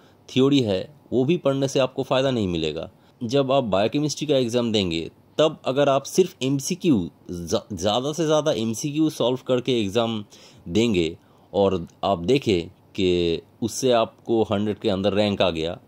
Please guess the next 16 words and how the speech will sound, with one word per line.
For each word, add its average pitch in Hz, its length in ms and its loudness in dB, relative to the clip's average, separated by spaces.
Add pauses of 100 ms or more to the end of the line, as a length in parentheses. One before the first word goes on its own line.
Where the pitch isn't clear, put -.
(640)
ऐसे 139 280 2
तीन 160 480 -2 (320)
प्रोसीड्यूर 143 460 0
मैंने 131 220 0
बताए, 110 380 2 (220)
जिससे 151 400 0
आपका 170 340 2
रैंक 143 440 0 (320)
अच्छा 139 300 0
आएगा, 135 400 0 (520)
आपको 120 320 -2
वही 120 300 4
स्ट्रेटजी 120 460 0
फॉलो 95 280 2
करना 78 300 -4
है। 73 240 -10